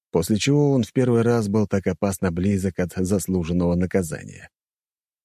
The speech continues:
Вот только он всегда был умным человеком и никогда не складывал яйца в одну корзину. Получив ресурсы, он не тупо тратил их на один путь, предполагая возможность провала,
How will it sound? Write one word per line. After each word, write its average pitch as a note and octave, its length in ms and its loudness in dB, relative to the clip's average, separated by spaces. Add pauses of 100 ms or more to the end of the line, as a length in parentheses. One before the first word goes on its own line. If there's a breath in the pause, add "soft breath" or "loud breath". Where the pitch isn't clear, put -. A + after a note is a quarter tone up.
(280)
Вот D2 240 -2
только F#2+ 260 0
он F#2 140 2
всегда F#2+ 400 0
был G2+ 220 2
умным G#2+ 320 2
человеком G2 680 -2 (180)
и F#2 100 2
никогда F#2 400 0
не F#2 120 2
складывал F2+ 540 0
яйца E2+ 400 0
в E2+ 60 -2
одну F2+ 200 -2
корзину. E2+ 600 -4 (1000)
Получив G2 440 0
ресурсы, B2 540 0
он A2+ 200 4
не A2 100 2
тупо B2 380 0
тратил G2+ 420 2
их F2 160 -4
на F2+ 80 0
один F2+ 300 0
путь, G#2 320 -4 (440)
предполагая F#2 640 0
возможность F2 540 -2
провала, G#2 540 0